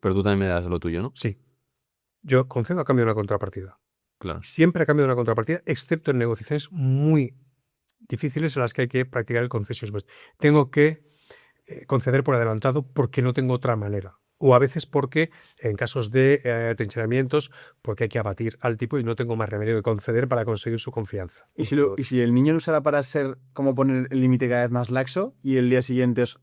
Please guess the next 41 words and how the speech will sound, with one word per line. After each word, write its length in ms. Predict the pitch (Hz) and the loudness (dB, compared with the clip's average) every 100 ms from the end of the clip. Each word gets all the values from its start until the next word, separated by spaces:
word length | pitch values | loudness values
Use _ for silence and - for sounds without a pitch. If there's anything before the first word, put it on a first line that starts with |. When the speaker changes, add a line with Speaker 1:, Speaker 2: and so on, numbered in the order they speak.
| _ | _
Speaker 3:
no 120 | 131 131 | -2 2
es 60 | |
nueve 160 | 127 123 | 4 2
y 20 | |
cuarto, 280 | 131 120 123 | 4 2 2
sino 140 | 127 | -2
que 60 | 117 | -2
es 60 | 120 | 0
nueve 140 | 117 | 0
y 40 | |
media, 460 | 113 120 120 117 113 | 2 2 2 0 -4
nueve 180 | - 131 | -2 2
y 20 | 127 | 4
media, 140 | 127 | 4
nueve 140 | 123 | 2
cuarenta 220 | 120 117 117 | 2 0 0
y 40 | |
cinco? 440 | 113 117 113 110 _ _ - | 0 0 0 -6 _ _ -6
Speaker 2:
Eso 180 | 131 135 | -6 -6
es 120 | 156 | -6
importante 680 | 131 123 127 143 131 123 - _ _ _ _ - | -2 0 2 0 0 -4 -6 _ _ _ _ 0
que, 400 | 131 120 123 _ | 2 2 -2 _
que 160 | - - _ | -20 -20 _
con 140 | - 123 | 0 0
los 140 | 110 | 0
hijos 380 | 143 151 - - _ - | -4 -6 -6 -16 _ -8
que 120 | 123 | -6
sepan 360 | - 131 135 127 | -4 -2 -2 0
que 100 | 120 | 0
el, 160 | 117 - | -2 -2
hay 160 | 127 127 | 0 2
un 100 | 120 | 2
marco 360 | 127 123 139 | 0 -2 -6
de 280 | 135 120 120 131 | -4 -2 -2 -2
lo 120 | 107 | -2
negociable, 480 | 107 110 - 135 131 | -2 -4 -4 -2 0
no 140 | 117 | -2
negociable, 440 | 123 117 117 123 113 | -2 -4 -2 0 0
lo 80 | |
nunca 240 | 107 101 87 | 0 -4 -10
negociable. 460 | 87 - - _ | -14 -18 -20 _